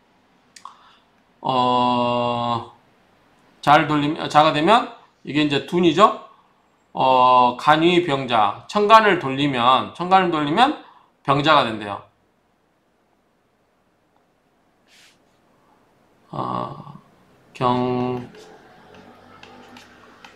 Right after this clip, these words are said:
진, 가, 그러면 이게 갑을 병, 무기 경, 경신, 임계,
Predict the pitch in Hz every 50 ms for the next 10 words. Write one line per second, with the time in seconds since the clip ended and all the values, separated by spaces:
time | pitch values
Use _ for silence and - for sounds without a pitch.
0 | - - - - - 131 120 113 107 101 98 95 - _ _ _ _ _ _ _
1 | _ _ _ _ _ _ _ _ _ _ _ _ _ _ _ _ _ _ _ _
2 | _ _ _ _ _ _ _ _ _ _ _ _ _ _ _ _ _ _ _ _
3 | _ _ _ _ _ _ _ _ _ _ _ _ _ _ _ _ _ _ _ _
4 | _ _ _ _ _ _ _ _ _ _ _ - - _ - - - _ _ _
5 | - - - 127 127 139 131 123 - - _ _ _ _ _ _ _ _ _ _
6 | _ _ - - - - - - - 131 131 127 123 120 120 123 123 - 127 123
7 | 123 120 131 131 135 123 - - 131 135 135 131 131 123 113 117 - - _ _
8 | _ _ _ _ _ _ _ - 139 139 143 147 139 143 151 143 139 127 - -
9 | 135 135 135 135 135 131 131 131 131 131 135 - - - - 147 139 139 139 135
10 | 131 131 131 131 - - - - - - - 185 180 180 185 185 185 185 185 180
11 | - _ _ _ _ _ _ - 135 127 127 127 123 127 123 127 127 127 127 127
12 | 127 123 123 - - 151 160 170 175 180 180 -